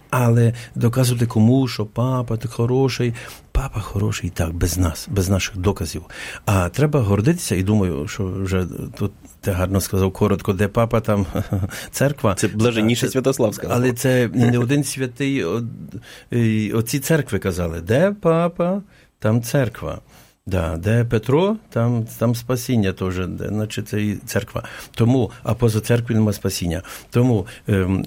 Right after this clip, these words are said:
Speaker 1: казати треба: «Ми любимо х-, Бога». Ми не, не обожествляємо ні папу і не кажемо: «Невідомо, хто він, папіст». Ні, що ми папісти. Ні, навіть в Закарпатті на католиків кажуть: «Папежі».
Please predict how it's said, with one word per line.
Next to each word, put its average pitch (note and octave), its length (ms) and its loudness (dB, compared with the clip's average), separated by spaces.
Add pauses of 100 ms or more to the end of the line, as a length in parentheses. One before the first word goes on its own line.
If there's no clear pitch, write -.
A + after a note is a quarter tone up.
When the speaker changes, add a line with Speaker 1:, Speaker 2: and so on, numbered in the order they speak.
Speaker 1:
казати A#2 440 2
треба: A2 300 2
«Ми G2+ 140 6
любимо B2+ 400 2
х-, - 200 -8
Бога». F#2 440 0 (400)
Ми D3 180 6
не, F3 260 4 (640)
не - 200 -2
обожествляємо C3 840 2
ні C3 140 6
папу A#2 340 0
і B2+ 60 2
не B2 120 0
кажемо: B2 360 0
«Невідомо, A#2+ 420 2
хто B2 180 -2
він, B2 160 0
папіст». A#2+ 440 0
Ні, D#3+ 300 4 (180)
що - 180 0
ми G#2+ 180 4
папісти. G#2+ 480 -4 (300)
Ні, D#3 200 4
навіть A#2 220 4
в A2+ 40 2
Закарпатті A#2+ 580 0
на A2+ 220 2
католиків C#3 480 0
кажуть: A2+ 260 0
«Папежі». F2+ 500 -2